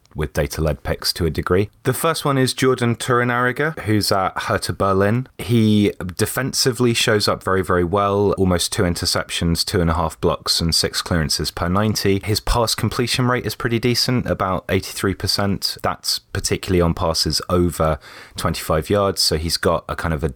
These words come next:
nice directness to his passing there. He's left-footed, which helps because I think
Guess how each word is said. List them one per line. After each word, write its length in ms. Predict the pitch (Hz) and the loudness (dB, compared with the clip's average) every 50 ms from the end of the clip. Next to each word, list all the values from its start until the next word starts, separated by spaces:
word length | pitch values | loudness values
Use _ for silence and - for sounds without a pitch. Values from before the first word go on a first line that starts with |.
| _ | _
nice 320 | 87 87 90 87 82 - - | 2 2 4 4 2 0 -2
directness 680 | - - 90 82 85 87 - - - 87 82 78 - - | -2 -2 0 2 2 0 0 -2 -2 -2 -2 -2 -2 0
to 100 | - 90 | 0 0
his 160 | 82 80 - | 0 0 -2
passing 500 | - - 92 87 82 - - 90 87 92 | -2 -2 -2 0 0 -2 0 0 2 2
there. 220 | 90 92 95 90 - - - | 2 2 0 0 -4 -10 -10
He's 240 | - - 110 104 110 | -2 0 0 2 2
left-footed, 580 | 135 131 - - - 131 120 - - 147 - - | 0 0 -2 -2 -4 -4 -2 -2 -2 -2 0 0
which 180 | - - - | -2 -2 -2
helps 380 | - 110 117 117 - - - - | -2 -2 -2 -2 -2 -2 -2 0
because 320 | - 98 - - 87 95 | 0 -2 -2 -2 -2 -2
I 60 | 95 | -2
think 420 | 87 - 95 95 92 82 - - | 0 0 0 0 0 -2 -4 -8